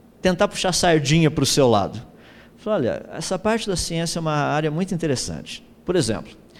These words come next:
a teoria da evolução proposta por Charles Darwin. Alguém aqui tem dúvida da teoria em termos de uma, ser uma proposta científica? Não, ela é uma proposta científica. Só que ela foi feita por um pastor."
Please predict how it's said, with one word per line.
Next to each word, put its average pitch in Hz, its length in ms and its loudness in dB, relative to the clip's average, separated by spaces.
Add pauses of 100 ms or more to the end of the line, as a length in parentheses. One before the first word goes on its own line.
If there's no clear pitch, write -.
(380)
a 131 80 -2
teoria 185 720 0 (340)
da 131 80 2
evolução 147 640 0
proposta 143 540 0
por 143 180 0
Charles 135 400 0
Darwin. 92 480 0 (840)
Alguém 220 380 2
aqui 165 580 2
tem 135 180 2
dúvida 127 360 2
da 110 200 2
teoria 135 640 4
em 117 80 4
termos 127 380 2
de 113 80 0
uma, 117 320 2
ser 151 240 4
uma 131 140 2
proposta 113 500 2
científica? 113 720 -2 (120)
Não, 220 320 -2 (380)
ela 240 160 -6
é - 20 -4
uma 220 120 0
proposta 139 440 0
científica. 110 580 -2 (560)
Só - 220 0
que 185 80 -2
ela 175 100 4
foi 190 180 2
feita 180 340 0
por 190 140 0
um 196 80 -2
pastor." 185 540 2